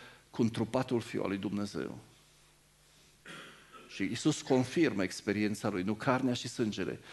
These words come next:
ți-au descoperit lucrul acesta, ci Tatăl meu care este în cerul.” Cine este Toma? Cel care, cu câteva ceasuri în urmă, s-a prăbușit la picioarele Domnului Iisus și a zis:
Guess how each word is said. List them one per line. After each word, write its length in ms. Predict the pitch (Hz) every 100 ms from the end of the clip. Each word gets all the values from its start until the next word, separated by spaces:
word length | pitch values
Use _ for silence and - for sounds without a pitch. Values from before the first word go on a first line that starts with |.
| - -
ți-au 160 | - 110
descoperit 580 | 95 - - 107 107 107
lucrul 200 | 113 113
acesta, 360 | 104 110 -
ci 140 | 92 104
Tatăl 380 | - 104 110 104
meu 180 | 92
care 180 | 95 98
este 200 | 98 -
în 80 | 101
cerul.” 380 | - 107 92 - - - -
Cine 180 | - 277
este 220 | - -
Toma? 480 | - 180 123 87 - - - - -
Cel 260 | - 156
care, 420 | 160 156 135 123 - - - _ _ _ _ _ _ _
cu 80 | -
câteva 240 | 127 131
ceasuri 420 | 117 175 170 151 123
în 60 |
urmă, 340 | 143 165 120 117
s-a 280 | - -
prăbușit 540 | 127 135 113 120 185 170
la 80 | 131
picioarele 480 | 120 - 170 156
Domnului 420 | 120 143 139 123 110
Iisus 220 | - 139
și 100 | -
a 60 |
zis: 280 | 107 127 -